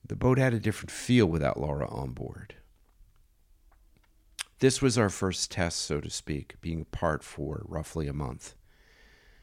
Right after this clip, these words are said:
There was a light and a warmth, now paler. The light of promise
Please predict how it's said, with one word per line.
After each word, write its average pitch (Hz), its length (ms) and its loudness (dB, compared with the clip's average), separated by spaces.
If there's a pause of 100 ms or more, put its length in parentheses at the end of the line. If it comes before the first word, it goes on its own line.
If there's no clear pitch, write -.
(440)
There 95 100 2
was 92 240 4
a 80 320 0 (1120)
light 92 500 -2
and 80 120 -6
a - 20 -4
warmth, 87 640 -2
now 80 460 -4 (260)
paler. 90 600 0 (2250)
The - 120 -4
light 98 320 0 (520)
of - 220 -8
promise 104 880 0